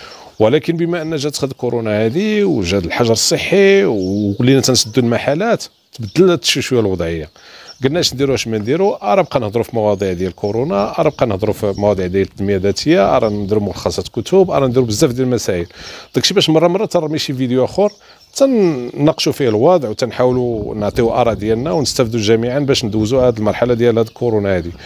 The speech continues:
هاد الفيديو هذا درتو باش نرجع واحد المجموعة ديال الأسئلة اللي تجي في التعاليق، تجي ديما في التعاليق وتتعاود وتتعاود وتنجاوب عليها، تنجاوب عليها كتابة،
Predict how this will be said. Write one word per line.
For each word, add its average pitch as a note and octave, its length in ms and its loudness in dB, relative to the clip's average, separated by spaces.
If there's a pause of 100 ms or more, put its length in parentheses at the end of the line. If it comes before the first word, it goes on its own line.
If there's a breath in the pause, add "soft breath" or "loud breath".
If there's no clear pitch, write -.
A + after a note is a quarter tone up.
(180 loud breath)
هاد C#3+ 100 -2
الفيديو C#3+ 320 4
هذا C#3+ 200 2
درتو D3 280 0
باش C#3 220 2
نرجع A2+ 300 2
واحد G2+ 260 2
المجموعة B2+ 420 2
ديال C3+ 180 2
الأسئلة B2 420 -2
اللي A#2 140 0
تجي A2 300 -4
في - 80 -8
التعاليق، G2+ 640 0 (100)
تجي G#2 240 -2
ديما B2+ 480 2
في - 60 -12
التعاليق F2+ 580 0
وتتعاود A2 600 2
وتتعاود A2 580 -2
وتنجاوب B2 480 0
عليها، A2+ 380 4 (300 loud breath)
تنجاوب D3 360 4
عليها B2 180 4
كتابة، C3+ 460 0